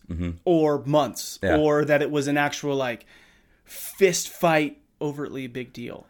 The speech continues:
Speaker 1: No.
Speaker 2: And that's what even makes it better
Speaker 1: Yeah.
Speaker 2: is it's like, okay, we're gonna take something that happened and just, like, go for it.
Speaker 1: Yeah. I mean, I also wanted to know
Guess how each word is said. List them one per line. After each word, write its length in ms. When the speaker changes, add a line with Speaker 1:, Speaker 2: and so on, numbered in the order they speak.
Speaker 1:
No. 400
Speaker 2:
And 140
that's 300
what 280
even 240
makes 200
it 160
better 260
Speaker 1:
Yeah. 80
Speaker 2:
is 140
it's 140
like, 180
okay, 200
we're 100
gonna 140
take 240
something 400
that 280
happened 540
and 800
just, 240
like, 120
go 160
for 260
it. 120
Speaker 1:
Yeah. 180
I 80
mean, 140
I 140
also 240
wanted 300
to 80
know 520